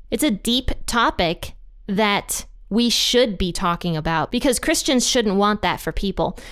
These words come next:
Christians should want people to gain salvation through Jesus. And of course, the first step in that is recognizing one, one's own faults and fearing God, fearing that God is able to do that, and just having respect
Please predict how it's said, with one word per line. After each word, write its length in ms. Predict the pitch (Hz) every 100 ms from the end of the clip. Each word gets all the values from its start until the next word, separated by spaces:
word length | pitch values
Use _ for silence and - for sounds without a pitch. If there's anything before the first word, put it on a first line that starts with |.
| -
Christians 460 | - 285 - 262 226
should 220 | 240 185
want 440 | 190 214 240 - -
people 600 | - 269 277 180 160 190 - - -
to 140 | 240
gain 280 | 190 220 214
salvation 840 | 214 214 196 180 190 214 - 185 180
through 400 | - 226 240 220
Jesus. 440 | - 240 185 -
And 80 | 208
of 100 | 202
course, 260 | 240 220
the 60 | 214
first 280 | - 240 -
step 240 | 226 220
in 100 | 208
that 180 | 190 185
is 180 | 185 170
recognizing 680 | 202 220 202 185 180 190
one, 400 | 185 185 214 214 - -
one's 280 | 208 226 214
own 160 | 175
faults 760 | - 240 262 175 - - - - - - -
and 140 | 196
fearing 540 | - - 240 240 196
God, 380 | 180 196 208 160
fearing 380 | - 233 247 202
that 160 | 175 180
God 260 | 196 190
is 160 | 180 165
able 260 | 185 185 156
to 120 | 165
do 240 | 196 226
that, 320 | 196 156 - - - - -
and 120 | 220
just 140 | 240
having 320 | 240 247 294
respect 540 | 226 - 240 214 -